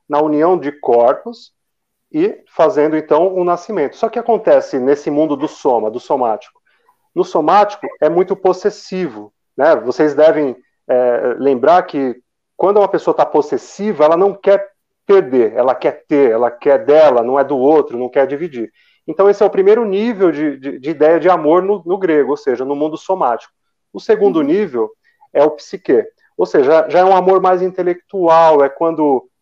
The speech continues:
Speaker 1: duas pessoas se unem, criam um, um, um determinado livro, uma ideia, fazem um programa, se juntam aqui pra falar de, de, sobre o próprio tema.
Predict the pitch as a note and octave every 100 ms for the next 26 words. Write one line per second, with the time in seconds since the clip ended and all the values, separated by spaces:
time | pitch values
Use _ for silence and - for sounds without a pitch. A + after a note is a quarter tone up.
0 | - D#3+ E3 - C#3+ - - D#3+ D3 -
1 | F3 D#3+ E3 C#3+ B2+ C#3+ D#3 C#3+ C3 B2
2 | C3 C3+ B2 - C3 B2+ - B2+ A#2+ A#2
3 | C3 C#3 C3 C3 F3 D3+ D#3+ D3+ B2+ B2
4 | _ _ C3 C#3 D3+ A#2+ D3 D3 C#3 B2
5 | A#2 _ _ - C#3 B2 B2 B2+ D#3+ F3
6 | C3 C#3+ C#3+ B2 - _ - F#3+ D3+ F#3+
7 | F#3 D#3+ D3+ - E3 C#3+ C3 C#3+ C3+ B2+
8 | B2+ B2+ A#2+ A#2+ A#2+ D#3+ C#3 D3 D3 C#3
9 | - F3 - D3+ D3 C#3+